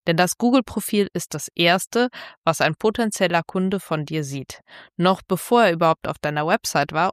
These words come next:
und noch bevor er überhaupt dein Instagram-Profil gesehen hat. Dein Profil erscheint direkt in der Google-Suche mit deinen Fotos, mit Bewertungen, mit deiner Telefonnummer und mit deinen Öffnungszeiten. Wenn das fehlt oder falsch ist,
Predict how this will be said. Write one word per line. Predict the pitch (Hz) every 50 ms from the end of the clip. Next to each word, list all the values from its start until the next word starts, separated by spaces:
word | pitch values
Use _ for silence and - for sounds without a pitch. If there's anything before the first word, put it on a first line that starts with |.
| - _
und | - 190 170 156
noch | 190 180 175 -
bevor | - 170 - - - 208 202
er | 180 156
überhaupt | 156 151 156 156 170 - _ -
dein | 156 160 160 - -
Instagram-Profil | 208 226 220 - - 151 143 151 143 - - - - - - - 160 147 147
gesehen | 147 139 - - - - 139 -
hat. | - - - - _ _ -
Dein | - 196 214 247 269
Profil | - - 247 214 - 208 208 202 185
erscheint | - 160 160 - - 165 156 156 - -
direkt | 214 233 208 196 175 - -
in | 165 165
der | 160 156
Google-Suche | 143 160 160 151 156 147 151 151 143 - - 151 131 135 135 135
mit | 147 147 -
deinen | - 120 113 - 139
Fotos, | - - 233 240 208 - 220 208 202 196 - - -
mit | 151 135
Bewertungen, | - 156 156 147 175 190 196 185 - 196 185 180 180 170
mit | 147 -
deiner | 139 139 135 131
Telefonnummer | - - - 151 - - 208 208 202 185 170 170 165 165 165 165 156 -
und | - 208 226 247 254 262
mit | 262 208 165
deinen | 151 151 156 -
Öffnungszeiten. | - - - - - - - - - _ _ - - - 127 127 - _ - - 151 175 208 - _ _ _ _ _ _ _ _ _ _ _ _
Wenn | - 175 175 170 160
das | 165 190 208 - -
fehlt | - - - 175 175 214 240 226
oder | 208 190 170
falsch | - - - 160 156 165 - -
ist, | - - 285 - -